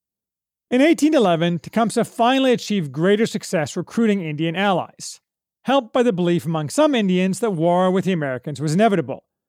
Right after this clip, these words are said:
and also by the Great Comet of eighteen eleven, visible for five months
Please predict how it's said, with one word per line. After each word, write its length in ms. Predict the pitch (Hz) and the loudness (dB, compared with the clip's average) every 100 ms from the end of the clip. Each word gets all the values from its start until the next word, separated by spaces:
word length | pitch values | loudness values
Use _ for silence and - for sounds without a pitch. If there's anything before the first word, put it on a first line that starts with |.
| _ _ _ _ _ | _ _ _ _ _
and 100 | 220 | 0
also 320 | 277 311 - 233 | 4 4 2 0
by 120 | 233 | 2
the 80 | 208 | 0
Great 340 | 147 190 190 | 0 -2 -2
Comet 360 | - 151 156 143 | -6 -6 -6 -8
of 100 | - | -12
eighteen 300 | 127 - 147 | -14 -10 -6
eleven, 380 | 156 208 151 - _ _ _ - | 0 0 -2 -10 _ _ _ -4
visible 400 | 170 262 254 254 | 0 2 2 2
for 120 | 190 | 0
five 320 | - 190 165 | -2 0 0
months 480 | 156 233 233 - - | 2 0 0 -4 -12